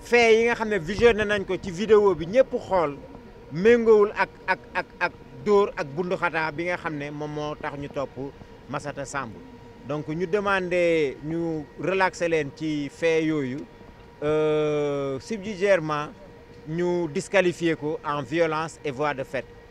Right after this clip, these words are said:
Et suñu ko disqualifier en violence et voie de fait, ñu sàkku ci tribunal bi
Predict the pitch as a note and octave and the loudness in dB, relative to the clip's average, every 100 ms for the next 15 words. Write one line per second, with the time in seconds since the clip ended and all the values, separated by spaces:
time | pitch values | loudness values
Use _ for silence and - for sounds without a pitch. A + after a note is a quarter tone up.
0 | - - - E3 E3 A3+ G#3+ G#3 E3+ - | -20 -18 -2 0 0 -4 -4 -4 -4 -2
1 | F#3 E3+ E3+ E3+ - D#3+ C#3+ E3 D#3 D3+ | -2 -2 -2 -2 0 -4 -2 0 0 -4
2 | - D3+ D3+ D3+ - C#3 C3 D3+ A3 G#3 | -6 -4 -2 -2 -4 -8 -8 -4 -4 -2
3 | F3+ F3+ G#3+ F#3+ F3 D3+ B2 A2+ | -6 -8 -8 -2 -2 -2 -4 -8